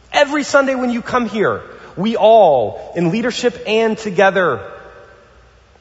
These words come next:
tell each other who we are. Help to aim our love more precisely toward God and neighbor. Tell each other what neighbor means.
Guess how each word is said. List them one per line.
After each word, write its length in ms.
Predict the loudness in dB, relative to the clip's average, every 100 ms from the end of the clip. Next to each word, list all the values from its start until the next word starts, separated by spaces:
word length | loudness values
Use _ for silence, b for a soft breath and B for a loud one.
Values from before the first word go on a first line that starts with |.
| _ _ _ _
tell 340 | -16 -6 -4 -4
each 240 | -6 -6
other 360 | -6 -6 -10 -14 -20 -20 _ _
who 180 | -12 -8
we 260 | -6 -6 -6
are. 500 | -4 -2 -4 -8 -16 -20 -20 -20 _ _ _ _ _ _ _ _ _ _ _ _ _ _
Help 400 | -8 -2 -2 -4
to 100 | -12 -6
aim 460 | -4 -2 -2 -2 -2
our 160 | 0 0
love 600 | 0 0 2 0 -4 -14 -20 -14 -4
more 160 | -4
precisely 920 | -4 -10 -10 -10 -4 -4 -4 -8 -10 -12
toward 380 | -6 -4 -4
God 420 | -2 0 0 -2 -4
and 240 | -8 -6
neighbor. 420 | -6 -6 -10 -14 -18 B B B B
Tell 320 | -2 2 2
each 200 | 0 -4
other 200 | -2 -2
what 280 | 2 2 2
neighbor 720 | -2 0 -2 0 0 -2 -6
means. 920 | -4 -2 -2 -4 -10 -16 -20 -20 -20